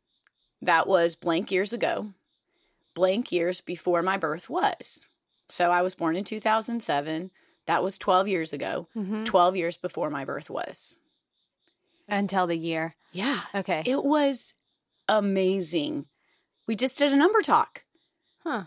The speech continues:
Speaker 1: Because there were so many different ways that students were trying to figure out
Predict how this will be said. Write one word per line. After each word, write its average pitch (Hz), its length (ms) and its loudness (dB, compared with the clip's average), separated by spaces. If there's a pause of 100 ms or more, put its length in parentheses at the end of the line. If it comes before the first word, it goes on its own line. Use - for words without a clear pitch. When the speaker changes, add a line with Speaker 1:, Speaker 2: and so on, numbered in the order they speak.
(140)
Speaker 1:
Because 262 380 2
there 277 160 8
were 277 80 2
so 254 480 4
many 262 300 4
different 254 500 -2
ways 240 300 2
that 214 160 -4
students 220 420 -4
were 208 80 -4
trying 208 320 -2
to 202 80 -8
figure 202 340 -4
out 170 380 4